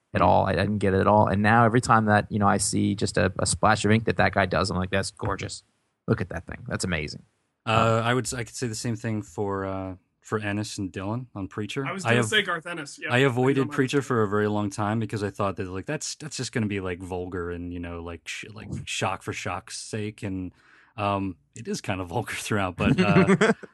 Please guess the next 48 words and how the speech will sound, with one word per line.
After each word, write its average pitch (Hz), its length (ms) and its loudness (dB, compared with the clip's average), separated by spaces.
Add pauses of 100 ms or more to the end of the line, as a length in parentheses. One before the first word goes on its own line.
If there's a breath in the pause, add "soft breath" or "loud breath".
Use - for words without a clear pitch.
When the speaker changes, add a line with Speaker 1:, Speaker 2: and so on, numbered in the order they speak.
Speaker 1:
<laughs> - 340 -20
Speaker 2:
I 131 120 0
get, 147 200 -2
that's, 160 180 0
that's 170 200 0
more 180 180 4
a 156 60 2
change 170 340 0
in 123 160 4
me. 123 280 4
<laughs> - 0 -
Like, - 300 -4
it's - 200 0
like, 160 180 2
Speaker 1:
It's 151 140 8
Speaker 2:
um, 127 80 2
Speaker 1:
artful 185 400 4
vulgar. 110 220 0
Speaker 2:
like, 160 140 6
when 190 140 8
I, 202 120 8
when 196 120 4
I 208 60 6
saw 233 200 2
that 190 140 0
cover 131 360 0
with, 110 180 -2
you 113 80 -2
know, 101 140 0
Arseface 98 560 -6
on 85 140 -10
it, 82 120 -14
I 95 40 -12
was 95 140 -10
like, 110 160 -6
"Uh, 147 200 -14
that 143 140 -4
is 110 120 -4
nothing 95 640 -2
that 92 100 -8
I 87 140 -8
am 85 240 -10
remotely 90 520 -6
interested 87 380 -16
in," 92 320 -20
and 92 420 -8
it 101 160 -8
is 92 180 -10